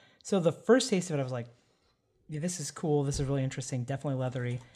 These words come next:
And then by the end, I was like, "Where's the leather?" I'd, I'd lost it, and I'd gotten overtaken by something else that was really awesome. So shout out to the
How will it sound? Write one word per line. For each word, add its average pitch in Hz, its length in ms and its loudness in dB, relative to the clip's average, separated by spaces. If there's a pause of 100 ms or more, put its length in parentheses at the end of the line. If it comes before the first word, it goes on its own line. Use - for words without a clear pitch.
And 165 100 4
then 269 120 10
by 233 140 10
the 190 100 6
end, 214 120 8
I 202 40 8
was 160 100 2
like, 151 160 0
"Where's 185 220 2
the 160 60 -6
leather?" 139 380 -4
I'd, 139 180 -2
I'd 143 160 2
lost 160 320 6
it, - 180 -6
and 139 100 2
I'd 135 320 -2
gotten 151 240 4
overtaken 147 360 0
by 131 120 -2
something 151 280 -2
else 160 160 -2
that 135 100 -4
was 123 120 -6
really 123 180 -8
awesome. 120 380 -10
So 123 240 -8 (760)
shout 233 220 2
out 294 140 -2
to - 80 -4
the 131 300 -4